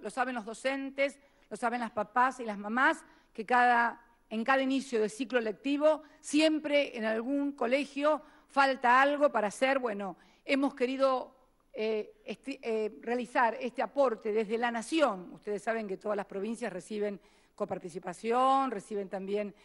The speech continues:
el plan educativo con el P B I por la, por el piso salarial docente, más mobiliario, etcétera, etcétera, pero esto es inédito. Estamos remitiendo ochenta mil pesos a las escuelas. Y las reparaciones elegibles son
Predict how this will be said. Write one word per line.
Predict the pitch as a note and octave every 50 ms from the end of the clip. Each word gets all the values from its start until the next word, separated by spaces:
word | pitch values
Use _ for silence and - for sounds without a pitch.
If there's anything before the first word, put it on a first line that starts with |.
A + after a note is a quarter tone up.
| _ _ -
el | - F#3+ F3+
plan | - G#3+ G#3+ G#3
educativo | G#3+ G3 F#3 - F#3+ F#3 - - A3 A3+ A3 G#3 G#3 G3 -
con | G3 F#3+
el | F3+ D#3
P | G3+ G3+
B | F3+ F#3+ F#3+
I | G3 G#3+ A3+
por | F#3+ - G3 F#3+
la, | F3+ F3+ F3 F3
por | - A#3 G3 F#3 F#3
el | F3 D#3
piso | - - A3 F#3 - - G3+
salarial | - F3 F3+ F#3 F#3+ G3+ G3 G3 F#3+
docente, | F#3 E3+ - A#3+ B3+ C4 C4 C4 C4 B3+ - C#4 C#4 C4+ C4+ - - - _ _ _ -
más | G3+ F#3+
mobiliario, | F3+ G3+ F#3+ F3+ F#3+ G3 A3 A#3+ B3 B3 A#3+ A#3 A3+ G3+
etcétera, | - - _ A#3 A3+ G3 G#3 G3+ F#3+
etcétera, | F#3 - - C#4 A3+ D4 C#4+ C4
pero | G3 A3 G#3+ G#3 G3+ -
esto | - B3 - - C4+
es | B3+ - - -
inédito. | - A#3+ B3 B3 A3 F#3 E3 D#3 - - F3+ F3 E3+ _ _ _ _ _ -
Estamos | G3+ - B3+ B3+ C4 B3
remitiendo | B3 A#3+ A3+ A3 - A#3+ B3+ C4 C4 C4 B3+ C4 C4 -
ochenta | A3 F#3+ - A3+ G#3 G3+ A3 G#3+
mil | A3+ C4 C#4 C4
pesos | C4+ B3+ B3+ B3 - - C4 B3 - - _ _ _ _ _ _
a | - A3
las | G#3+ G3+ A3
escuelas. | G#3 - - G#3 G3 F#3 G3+
Y |
las | A3+ G#3
reparaciones | A#3+ A3 A#3 B3+ C4 A#3 D#4 E4+ D4
elegibles | D4+ B3+ A#3 A3+ D4+ D4 D4 C#4 -
son | - C4+ C4 B3 A#3+